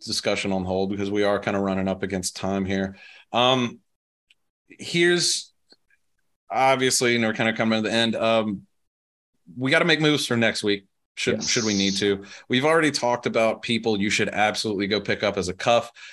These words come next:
Speaker 1: Um, but there's a couple players out there that I have my eye on that are available in several leagues, and I just don't know if I can pull the trigger on them yet.
Speaker 2: Okay.
Speaker 1: And you might have similar players, but right, right now it's Devin Singletary,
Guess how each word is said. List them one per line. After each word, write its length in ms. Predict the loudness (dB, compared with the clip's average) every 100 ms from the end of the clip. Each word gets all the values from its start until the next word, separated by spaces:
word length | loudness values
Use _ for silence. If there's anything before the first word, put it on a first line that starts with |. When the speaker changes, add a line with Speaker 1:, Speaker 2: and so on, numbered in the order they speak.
| -20 _ 2
Speaker 1:
Um, 280 | 2 2
but 120 | -2 0
there's 180 | 0 0
a 40 |
couple 280 | 0 0 0
players 480 | 0 0 2 2 2
out 160 | 2
there 120 | 0
that 120 | 0 0
I 120 | 0
have 240 | 0 -2
my 220 | 0 -2 0
eye 260 | 0 2 2
on 300 | 2 0 0
that 100 | 0
are 300 | 2 2 2
available 540 | 2 2 2 0 0
in 80 | -2
several 500 | -2 0 0 0 -2
leagues, 460 | 0 0 -2 -6 -10 -16 -20 _
and 80 | -4
I 80 | -4
just 360 | 0 0 2
don't 180 | 0 0
know 140 | 0 0
if 100 | 0
I 60 |
can 160 | -2 -4
pull 200 | -6 -4
the 80 | -4
trigger 380 | -2 -2 -4
on 80 | -6
them 120 | -12
yet. 160 | -16 -20 _ _ _ _ _
Speaker 2:
Okay. 240 | -4 -2 -4 _ _
Speaker 1:
And 120 | 0 2
you 60 |
might 180 | 4 2
have 140 | 2
similar 320 | -2 0 0 -2
players, 320 | -4 -4 -4
but 160 | -4
right, 300 | 0 2 0 0
right 200 | -2 0
now 220 | 2 0
it's 140 | -2
Devin 360 | -2 2 2 2
Singletary, 760 | 0 0 -2 -2 -2 -2 -4